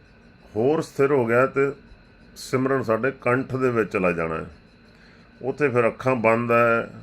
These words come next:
ਮੁਖ ਬੰਦ ਹੈ, ਨਾ ਕੋਈ ਆਵਾਜ਼ ਹੈ, ਬਸ ਕੰਠ ਦੇ ਵਿੱਚ ਚੱਲ ਰਿਹਾ ਵਾਹਿਗੁਰੂ, ਵਾਹਿਗੁਰੂ। ਉੱਥੇ ਫਿਰ ਆਨੰਦਮਈ ਸਿਚੁਏਸ਼ਨ ਜਿਹੜੀ ਹੈ, ਇਹ ਕਹਿ ਲਓ ਕਿ ਆਪਾਂ ਹਾਈਵੇ 'ਤੇ ਚੜ੍ਹ ਗਏ।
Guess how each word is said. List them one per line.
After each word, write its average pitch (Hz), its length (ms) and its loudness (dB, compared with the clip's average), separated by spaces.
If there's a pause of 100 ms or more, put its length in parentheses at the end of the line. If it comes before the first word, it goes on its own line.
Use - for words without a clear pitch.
ਮੁਖ 110 340 -4
ਬੰਦ 107 360 0
ਹੈ, 107 380 2 (680)
ਨਾ 110 180 2
ਕੋਈ 107 220 0
ਆਵਾਜ਼ 101 440 4
ਹੈ, 104 400 0 (680)
ਬਸ 104 360 2
ਕੰਠ 110 340 -2
ਦੇ 110 160 0
ਵਿੱਚ 95 220 -2
ਚੱਲ 92 300 -2
ਰਿਹਾ 90 200 -2
ਵਾਹਿਗੁਰੂ, 90 680 -2
ਵਾਹਿਗੁਰੂ। 92 520 -6 (1800)
ਉੱਥੇ 156 300 -2
ਫਿਰ 123 160 4
ਆਨੰਦਮਈ 127 640 2
ਸਿਚੁਏਸ਼ਨ 101 600 -4
ਜਿਹੜੀ 107 300 -2
ਹੈ, 98 340 0 (640)
ਇਹ 135 160 2
ਕਹਿ 127 220 2
ਲਓ 139 140 2
ਕਿ 127 120 0
ਆਪਾਂ 113 340 0
ਹਾਈਵੇ 95 380 0
'ਤੇ 101 160 -2
ਚੜ੍ਹ 110 260 0
ਗਏ। 90 200 -6